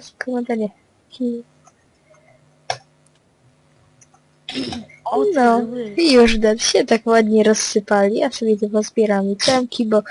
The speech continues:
Speaker 1: jest zasada, że nie oddajemy.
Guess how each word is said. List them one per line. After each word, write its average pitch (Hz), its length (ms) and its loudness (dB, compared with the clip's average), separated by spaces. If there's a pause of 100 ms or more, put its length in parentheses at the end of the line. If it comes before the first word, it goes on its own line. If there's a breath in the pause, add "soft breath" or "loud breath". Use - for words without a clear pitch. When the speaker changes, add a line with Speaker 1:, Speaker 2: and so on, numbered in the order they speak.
(400 loud breath)
Speaker 1:
jest 220 380 0
zasada, 214 480 2
że 208 200 4 (1800 loud breath)
nie 214 260 6
oddajemy. 220 880 4